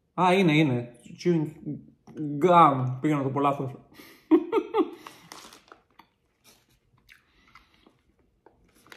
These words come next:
Μμμ. Πέντα νόστιμο.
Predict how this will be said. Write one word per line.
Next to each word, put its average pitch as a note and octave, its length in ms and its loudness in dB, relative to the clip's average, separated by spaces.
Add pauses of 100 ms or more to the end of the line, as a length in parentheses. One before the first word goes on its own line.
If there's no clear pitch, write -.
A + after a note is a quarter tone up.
(960)
Μμμ. E3 1500 0 (1800)
Πέντα A#3 280 4
νόστιμο. C#3 680 2